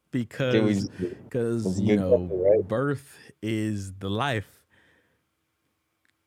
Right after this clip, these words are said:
Speaker 2: So I don't think you get born to just die. <laughs> I mean, I don't think it's supposed to.
Speaker 1: Well, you just said, well, you just said we, we, ev-, everything's meant to kill us.
Speaker 2: Everything is meant to kill us.
Speaker 1: So that's like, what do we, like, we're, we're born
Speaker 2: That
Speaker 1: to
Speaker 2: doesn't,
Speaker 1: die.
Speaker 2: that doesn't mean we have to.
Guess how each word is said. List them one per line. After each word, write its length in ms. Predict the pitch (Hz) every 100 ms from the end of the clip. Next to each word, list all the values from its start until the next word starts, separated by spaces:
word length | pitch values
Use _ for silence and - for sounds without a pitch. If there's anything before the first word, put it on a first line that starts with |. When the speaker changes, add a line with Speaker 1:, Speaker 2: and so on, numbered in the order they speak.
| _ -
Speaker 2:
So 80 | 101
I 20 |
don't 160 | 123 127
think 120 | 131
you 60 |
get 220 | 120 104 90
born 300 | 113 135 113
to 80 | 101
just 220 | 98 85
die. 560 | 107 123 104 107 82 _ - 151 -
<laughs> 340 | - - -
I 120 | 185
mean, 180 | 160 147
I 100 | 127
don't 120 | 147 156
think 140 | 156
it's 100 | 135
supposed 340 | - 147 143
to. 140 | 104 113
Speaker 1:
Well, 100 | 113
you 160 | 151
just 220 | 165 175 -
said, 300 | 143 175 151
well, 140 | 135 143
you 120 | 165
just 180 | 175 170
said 240 | 175 151
we, 180 | 139 143
we, 180 | 120 123
ev-, 200 | 131 120 -
everything's 440 | 131 139 120 123 -
meant 220 | 101 110 107
to 80 |
kill 260 | 98 92 73
us. 160 | - -
Speaker 2:
Everything 360 | 160 170 175
is 280 | 123 151 127
meant 280 | 113 110 101
to 120 | 101
kill 300 | 90 101 82
us. 360 | 90 - - _ _ _ _ _ _ _ -
Speaker 1:
So 100 | 110
that's 240 | 107 113 113
like, 160 | 104
what 120 | 110
do 100 | 123
we, 100 | 117 110
like, 260 | 101 101
we're, 180 | 98 101
we're 200 | - 95 - -
born 180 | 104 120
Speaker 2:
That 0 |
Speaker 1:
to 60 | 139
Speaker 2:
doesn't, 140 | 127
Speaker 1:
die. 260 | 113 101 - - -
Speaker 2:
that 160 | 143
doesn't 340 | 143 147 127 113
mean 160 | 110
we 120 | 98 92
have 340 | 95 113 -
to. 260 | - 85